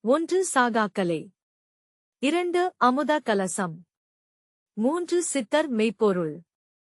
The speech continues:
இவர்தான் குமார தேவர் எழுதிய சுத்த சாதகம் எனும் நூலை இணைப்பாக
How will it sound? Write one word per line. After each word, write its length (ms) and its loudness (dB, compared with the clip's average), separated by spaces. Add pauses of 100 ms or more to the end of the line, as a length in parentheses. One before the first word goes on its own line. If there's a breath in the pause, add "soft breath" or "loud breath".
(520)
இவர்தான் 560 2
குமார 500 2
தேவர் 420 2
எழுதிய 540 2 (200)
சுத்த 400 -2
சாதகம் 540 0 (280)
எனும் 360 4
நூலை 440 0
இணைப்பாக 680 0